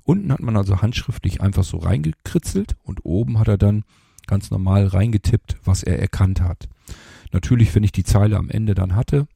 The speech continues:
dann hat er die Zeile wieder gelöscht, dann konnte ich wieder da links anfangen und über die Zeile sozusagen wieder neu drüber schreiben. Und dann oben ist dann immer ein Absatz nach dem anderen gekommen und, ähm,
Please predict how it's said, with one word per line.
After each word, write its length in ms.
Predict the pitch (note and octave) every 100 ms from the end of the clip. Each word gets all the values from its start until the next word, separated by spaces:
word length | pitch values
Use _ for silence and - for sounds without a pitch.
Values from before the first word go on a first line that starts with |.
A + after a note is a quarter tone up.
| _ -
dann 100 | F#2
hat 60 | G2
er 60 |
die 180 | F#2 F2+
Zeile 360 | - G2+ G2 F#2
wieder 200 | F2 E2
gelöscht, 380 | F2 D3+ D3+ C3
dann 80 |
konnte 200 | A2+ -
ich 80 | F#2
wieder 180 | F2+ F#2
da 200 | F2+ F#2+ - - -
links 320 | F#2+ A2 -
anfangen 400 | F#2+ - F#2+ F2+
und 100 | -
über 180 | F2+ F2+
die 260 | F2+ F#2 - _ _ -
Zeile 280 | - F#2+ F#2
sozusagen 420 | F#2 - G2 F#2+
wieder 140 | F#2+
neu 200 | F#2+ F#2+
drüber 340 | F#2 G2+ B2 F#2+
schreiben. 400 | - E2+ E2 -
Und 120 | F#2
dann 140 | F#2+
oben 460 | - C3+ D#3+ D3 C3+ _
ist 140 | -
dann 100 | G#2
immer 240 | G#2 G2 -
ein 340 | G#2+ G#2 G#2 _
Absatz 420 | - - F#2+ -
nach 100 | F#2+
dem 120 | F2 -
anderen 320 | F#2 F#2 F#2+ _ _ _ -
gekommen 480 | - - F#2+ F#2+ F2+
und, 340 | F#2+ F#2+ - -
ähm, 240 | E2+ F2+